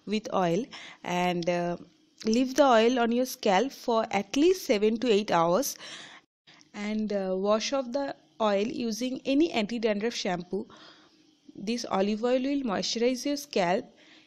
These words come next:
It also has antibacterial and antifungal properties which prevent dandruff and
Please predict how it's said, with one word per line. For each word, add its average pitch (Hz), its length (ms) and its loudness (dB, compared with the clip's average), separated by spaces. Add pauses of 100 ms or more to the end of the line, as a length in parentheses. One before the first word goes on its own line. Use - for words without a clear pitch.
(960)
It 240 220 -2
also 247 280 2
has 247 380 0 (380)
antibacterial 233 920 0
and 214 280 -4
antifungal 208 880 -2
properties 214 680 0 (360)
which 240 420 0
prevent 220 460 2
dandruff 170 580 0 (400)
and 190 500 -2